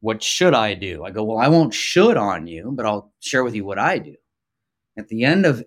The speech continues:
any conversation, I'll end it with one of these two questions.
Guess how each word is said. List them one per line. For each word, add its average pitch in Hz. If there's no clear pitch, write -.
any 196
conversation, 87
I'll 117
end 110
it 120
with 117
one 120
of 110
these 101
two 123
questions. -